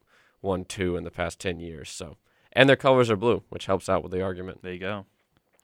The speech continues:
Speaker 1: So, you
Speaker 2: Let's
Speaker 1: have
Speaker 2: go U N C.
Speaker 1: Kansas coming to town, uh, and North Carolina will be squaring off in the Superdome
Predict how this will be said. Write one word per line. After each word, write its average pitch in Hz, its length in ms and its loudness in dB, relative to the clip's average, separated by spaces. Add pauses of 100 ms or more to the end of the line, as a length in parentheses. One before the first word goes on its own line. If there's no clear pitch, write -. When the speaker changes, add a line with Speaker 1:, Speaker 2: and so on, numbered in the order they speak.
(880)
Speaker 1:
So, 143 560 10
you 131 120 -2
Speaker 2:
Let's 107 100 2
Speaker 1:
have 104 80 -2
Speaker 2:
go - 20 0
U 107 180 0
N 104 100 -4
C. 110 340 -6
Speaker 1:
Kansas 135 720 4
coming 120 280 2
to 107 60 -2
town, 113 680 4 (100)
uh, 98 540 8 (720)
and 117 400 8
North 113 180 2
Carolina 113 360 4
will 104 180 2
be 95 100 -10
squaring 110 400 2
off 101 300 4
in 117 80 0
the 107 80 0
Superdome 107 880 2